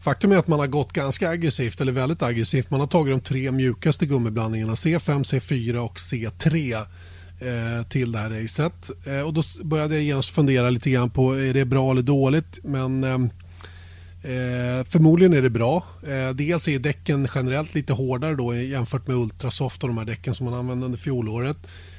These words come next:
Eh, men det som jag har trivts med på slutet här, det är ju att, att däcken inte tenderar att överhetta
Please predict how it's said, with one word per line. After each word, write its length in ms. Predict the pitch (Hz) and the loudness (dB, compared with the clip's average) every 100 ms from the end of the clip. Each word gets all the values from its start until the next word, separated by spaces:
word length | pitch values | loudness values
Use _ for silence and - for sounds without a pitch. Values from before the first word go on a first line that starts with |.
| - - | -20 -10
Eh, 480 | 127 123 123 127 - | -6 -4 -4 -4 -4
men 180 | 160 151 | -2 2
det 120 | 160 | 2
som 200 | - 156 | 4 4
jag 100 | 151 | 4
har 140 | 147 | 2
trivts 640 | - - 196 214 - - - | 0 2 4 4 0 0 0
med 220 | 135 - | -2 -2
på 80 | 143 | -4
slutet 540 | - 170 170 - 127 | 0 0 0 -6 -4
här, 120 | 120 | -4
det 100 | 123 | -2
är 160 | 160 139 | -2 0
ju 180 | 139 139 | 0 0
att, 300 | - - - | -4 -10 -12
att 140 | - 135 | -8 -8
däcken 680 | 127 160 - - 147 139 143 - - - - | -2 -2 -2 -2 0 0 -2 -8 -20 -14 0
inte 380 | 165 131 - | 0 2 0
tenderar 480 | - 156 135 123 127 | 2 2 4 2 2
att 160 | 135 127 | 2 2
överhetta 580 | 123 123 - - 120 | 4 4 4 0 -6